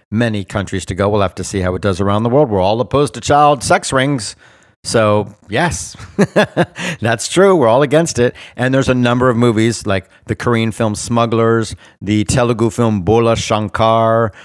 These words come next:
the Korean thriller Ransomed, and the A twenty-four horror flick Talk to Me, which I have a friend who says is really good. He really thought it was good.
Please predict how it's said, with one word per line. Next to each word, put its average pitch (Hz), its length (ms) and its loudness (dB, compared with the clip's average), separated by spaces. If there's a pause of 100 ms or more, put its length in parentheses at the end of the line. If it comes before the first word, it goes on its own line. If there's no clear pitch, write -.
(120)
the 104 100 -4
Korean 117 400 0
thriller 110 340 0
Ransomed, 113 720 -2 (280)
and 117 280 -4
the 120 300 0
A 139 180 2
twenty-four 156 540 2
horror 240 280 4
flick 104 280 -4
Talk 175 280 0
to 123 80 -2
Me, 95 120 -4
which 107 340 -12 (100)
I 110 120 -4
have 165 140 -6
a 151 40 -8
friend 165 220 0
who 131 60 -2
says 110 220 0
is 95 140 -8
really 110 320 2
good. 92 340 2
He 104 140 -4
really 104 480 2
thought 104 240 0
it 98 40 -2
was 90 160 -4
good. 101 360 -2